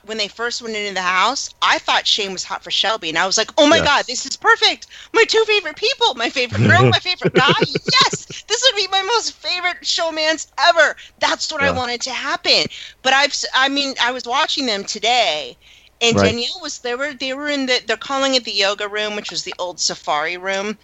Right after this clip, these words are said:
Speaker 2: Right.
Speaker 1: which is all white now and, and very zen. And they were in there, like, all day today.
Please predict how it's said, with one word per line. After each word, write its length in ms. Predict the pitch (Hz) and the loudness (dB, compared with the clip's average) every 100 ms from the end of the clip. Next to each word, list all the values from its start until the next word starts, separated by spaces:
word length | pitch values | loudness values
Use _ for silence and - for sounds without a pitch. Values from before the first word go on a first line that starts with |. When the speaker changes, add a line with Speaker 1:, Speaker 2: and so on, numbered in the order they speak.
| _ | _
Speaker 2:
Right. 180 | - 175 | 2 2
Speaker 1:
which 120 | 214 | 2
is 120 | 202 202 | 0 0
all 220 | 190 175 | 0 0
white 340 | 165 175 180 | 2 2 0
now 280 | 214 196 185 | -2 -2 -2
and, 120 | 185 180 | -2 -4
and 160 | 185 | -2
very 200 | 180 190 | -2 -2
zen. 560 | 175 - 180 165 165 202 - - - - | -2 0 2 2 0 -2 -8 -16 -8 0
And 360 | 220 208 196 | 2 4 2
they 140 | 202 208 | -2 -4
were 120 | 190 196 | -4 -2
in 140 | 220 | 0
there, 180 | 220 214 | 0 -2
like, 180 | 190 190 | -2 0
all 160 | 185 196 | 0 2
day 180 | 208 202 | 0 0
today. 480 | - 202 214 185 | 0 2 4 4